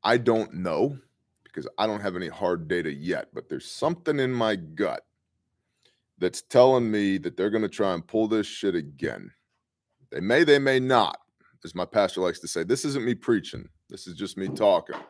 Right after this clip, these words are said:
This isn't me preaching, but my gut says they're gonna try and pull this shit again. And in the best way I've ever heard intuition explained is it's when your brain knows something based upon data it's taken in that your mouth can't articulate yet.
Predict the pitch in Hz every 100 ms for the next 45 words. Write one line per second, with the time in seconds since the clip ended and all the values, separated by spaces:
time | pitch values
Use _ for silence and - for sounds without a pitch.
0 | _ _ _ _ _ _ - - - _
1 | 107 151 147 117 120 117 - 131 - 64
2 | 57 _ _ _ _ _ _ _ - 95
3 | 98 101 90 123 - - - 78 67 -
4 | - _ 117 117 123 - 110 98 104 95
5 | 85 - 87 76 82 78 - _ _ 95
6 | 101 98 - _ 107 101 76 120 139 -
7 | 123 117 101 80 - 113 117 110 110 98
8 | - 117 117 - 107 104 - 87 - -
9 | 104 110 120 120 _ _ _ _ 90 90
10 | - 107 107 104 85 85 104 127 143 127
11 | 113 104 120 127 - 139 147 147 151 156
12 | - _ _ _ _ 98 110 - 104 113
13 | 107 107 107 101 - 117 101 95 104 110
14 | 78 95 95 95 104 - 110 101 80 82
15 | - 95 - 65 58 58 57